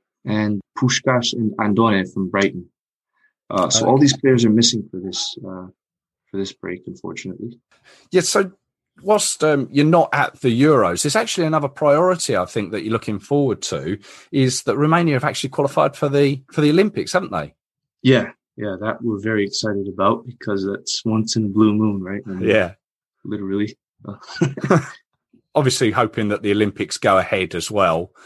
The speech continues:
Speaker 2: There's,
Speaker 1: Oh,
Speaker 2: there's
Speaker 1: if they
Speaker 2: high hope
Speaker 1: canceled it now, I'd be very angry. <laughs>
Speaker 2: <laughs> I, I don't think
Speaker 1: Oh,
Speaker 2: you'd be
Speaker 1: sorry.
Speaker 2: alone. But so are there players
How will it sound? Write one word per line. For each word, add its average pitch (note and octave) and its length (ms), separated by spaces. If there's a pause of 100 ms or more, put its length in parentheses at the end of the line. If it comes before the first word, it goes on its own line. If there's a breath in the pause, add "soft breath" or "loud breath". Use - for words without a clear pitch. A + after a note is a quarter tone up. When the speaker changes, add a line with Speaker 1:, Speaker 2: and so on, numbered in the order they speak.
(240 loud breath)
Speaker 2:
There's, A#2+ 260
Speaker 1:
Oh, G#2+ 60
Speaker 2:
there's C3 140
Speaker 1:
if - 60
they C3 60
Speaker 2:
high B2+ 60
hope D3+ 120
Speaker 1:
canceled C#3+ 340
it A#2 140 (420)
now, A2+ 320
I'd G2+ 140
be G#2+ 100
very G#2+ 280
angry. G#2+ 440 (120)
<laughs> - 180
Speaker 2:
<laughs> - 140
I, E3 720
I A#2+ 120
don't C3+ 260
think C3 140
Speaker 1:
Oh, - 20
Speaker 2:
you'd A#2 140
be B2+ 100
Speaker 1:
sorry. A#2 120
Speaker 2:
alone. G#2 340 (520)
But - 160
so A#2 320
are B2 60
there C3 120
players C#3 640